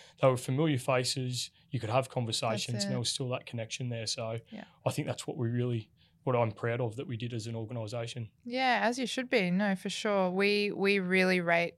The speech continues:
Speaker 2: culture and connection here as well, which is why we love to create, you know, office spaces where people are happy and proud to come to, and an environment where we all feel connected and we can be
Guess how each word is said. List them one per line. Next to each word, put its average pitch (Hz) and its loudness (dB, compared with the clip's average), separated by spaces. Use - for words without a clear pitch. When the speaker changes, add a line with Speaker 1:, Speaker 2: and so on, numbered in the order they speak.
Speaker 2:
culture 175 0
and 175 0
connection 175 -2
here 165 2
as 156 -6
well, 165 0
which 165 -4
is 170 -4
why 170 4
we 165 0
love 175 4
to - -10
create, 165 -2
you 170 0
know, 165 -2
office 180 2
spaces 175 -2
where 165 -2
people 170 -4
are 165 -4
happy 170 0
and 170 0
proud 165 2
to - -12
come 226 2
to, 214 6
and 170 4
an 165 -2
environment 170 2
where 165 -2
we 165 -4
all 165 0
feel 165 -4
connected 185 6
and 170 4
we 160 0
can 170 2
be 160 0